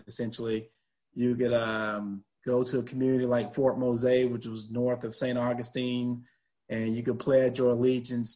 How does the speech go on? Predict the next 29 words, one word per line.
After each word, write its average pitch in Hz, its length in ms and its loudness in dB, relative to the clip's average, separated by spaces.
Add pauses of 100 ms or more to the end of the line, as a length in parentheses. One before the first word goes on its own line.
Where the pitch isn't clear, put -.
to 123 360 2
the 113 120 -4
Spanish. 131 760 -4
Uh, 110 320 -6
you 113 180 -2
would 117 80 -2
have 113 120 -8
to 110 60 -10
join 120 360 -2
the 110 40 -8
Spanish 123 460 -2
military. 147 720 2 (520)
You'd 127 180 2
also 120 340 6
have 120 220 2
to, 117 260 -6 (220)
um, 107 460 -8
defend 127 500 0
Saint 131 200 2
Augustine 123 600 0
from 120 200 -2
attack, 160 480 2 (300)
and 127 160 -2
you'd 120 200 -2
have 123 240 0
to 120 220 0
become 120 640 -2
a 117 80 -6
Catholic 123 580 -4